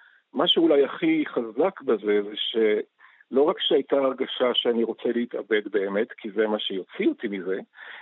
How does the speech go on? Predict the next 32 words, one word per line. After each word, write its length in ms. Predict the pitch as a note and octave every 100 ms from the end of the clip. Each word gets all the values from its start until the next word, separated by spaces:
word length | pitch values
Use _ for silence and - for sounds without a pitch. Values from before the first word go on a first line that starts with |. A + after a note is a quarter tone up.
| -
אלא 160 | C#3
שהחוויה 640 | - C#3 C3 C3+ B2+ C#3 G3+
עצמה 400 | F3+ - D3+ G3+
של 180 | - D3
ההתאבדות, 600 | C3 - B2 C3+ A#2+ -
הרעיון 460 | G#2+ A2+ C3 D#3+
של 200 | E3 C3+
לשים 280 | B2 - G3+
שקית 420 | F#3 E3+ - F3
על 100 | F3
הראש, 400 | D3+ C#3+ A#2+ - - G#2+ _ _ -
ספציפי, 600 | C#3+ - F#3+ E3 - G2 _ - - C3
ולסגור 420 | A#2+ G2+ D#3 F3
אותה, 280 | E3 C#3 -
היה 220 | A2+ C#3
בה 120 | D#3
משהו 340 | C3+ C3+ -
כמעט 380 | - A#2 A#2+ B2+
מפתה, 420 | C3 - A2 - G2+ G2+ _
כמעט 360 | - G#2+ A#2+
שזה 260 | - A2+ G2+
ירגיש 380 | G2+ F#2+ A2 -
נהדר. 400 | G2 F#2 F#2 F2+ - _ _ _ - - _ _ _ -
אה, 880 | D3 C#3 C#3 C#3 C3+ C#3 C3+ C3+ C3+ -
אני 160 | C#3+ E3+
לא 120 | G#3+
התמכרתי 520 | A3 G3 F#3+ F3+ F3
לזה, 280 | C#3+ A#2+ A#2+ C3
אולי 260 | C3+ D3
גם 180 | - C3+
בגלל 260 | C3 C3+ A#2+
איזה 160 | A#2